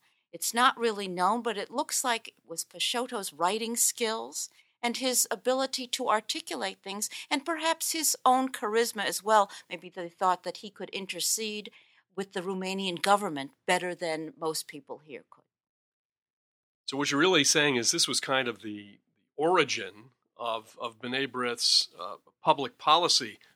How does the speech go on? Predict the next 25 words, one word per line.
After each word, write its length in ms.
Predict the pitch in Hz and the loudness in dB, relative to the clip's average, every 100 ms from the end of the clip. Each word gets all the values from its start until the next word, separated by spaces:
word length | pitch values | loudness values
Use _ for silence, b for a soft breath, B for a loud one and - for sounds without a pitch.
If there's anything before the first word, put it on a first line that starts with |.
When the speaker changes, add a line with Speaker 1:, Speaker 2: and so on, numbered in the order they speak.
| _ | _
Speaker 2:
operations 720 | 113 - 110 110 107 104 117 | -4 -2 -6 -4 -6 -6 -10
and 100 | 110 | -6
its 140 | - | -4
advocacy 640 | 139 160 165 151 127 - 107 | 4 4 4 0 2 0 -2
operations, 800 | 101 95 98 101 98 - 104 - | -4 -4 -6 -6 -4 -6 -4 -6
Speaker 1:
Uh, 60 | B B B - | B B B 0
Speaker 2:
uh, 120 | 117 - | 2 2
except, 500 | 120 - 143 - - | 2 2 2 -2 -4
uh, 140 | 127 123 | -4 -4
they 220 | 131 135 | -4 -2
were 180 | 123 120 | -2 0
centered 360 | - 147 143 | 6 6 6
in, 200 | 131 123 - | 0 -2 -4
in 240 | 127 117 | -6 -2
one 180 | 120 120 | 2 6
man. 300 | 143 175 - _ b b b | 8 6 4 _ b b b
Speaker 1:
Certainly, 720 | - - 311 330 277 247 220 - _ | 4 6 4 2 0 0 0 -6 _
uh, 80 | - - 226 | -2 -2 0
yes. 400 | 240 - - - | 6 6 6 4
And 140 | 202 185 | 2 2
in 80 | |
fact, 420 | 180 269 247 - - - | 2 6 6 6 -8 -2
Wolfe 400 | 254 330 381 - | 0 2 0 -6
was 280 | 240 226 208 | -2 -2 -2
known 560 | 202 220 156 139 165 | 0 2 2 0 -10